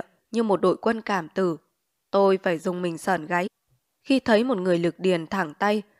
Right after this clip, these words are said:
giơ vồ đập đất bổ vào đầu một ông già vừa chui ra khỏi vòng vây. Ông già ấy loạng choạng,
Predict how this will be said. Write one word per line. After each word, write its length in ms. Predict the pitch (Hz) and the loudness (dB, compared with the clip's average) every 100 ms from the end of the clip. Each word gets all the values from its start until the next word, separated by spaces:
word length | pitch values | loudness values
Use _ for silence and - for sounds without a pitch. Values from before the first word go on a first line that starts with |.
| _ | _
giơ 280 | 208 254 240 | 2 4 6
vồ 220 | 214 170 | 4 2
đập 200 | 170 - | 0 0
đất 320 | 160 285 - | 0 -2 0
bổ 200 | 208 180 | 2 4
vào 140 | 175 | 2
đầu 160 | 165 180 | 0 0
một 200 | 175 165 | -2 -4
ông 200 | - 240 | -4 -6
già 340 | - 254 160 - _ _ | -2 -2 -2 -10 _ _
vừa 160 | 202 196 | 2 2
chui 220 | 247 262 | 2 0
ra 200 | 254 247 | 2 2
khỏi 180 | 214 160 | 2 0
vòng 280 | 180 160 | -2 -2
vây. 180 | 160 226 - _ _ _ _ _ | 0 0 0 _ _ _ _ _
Ông 160 | 226 202 | 4 4
già 200 | 196 180 | 2 2
ấy 360 | 170 180 196 | 2 2 2
loạng 260 | 240 202 - | 2 2 0
choạng, 260 | - 190 | -2 -2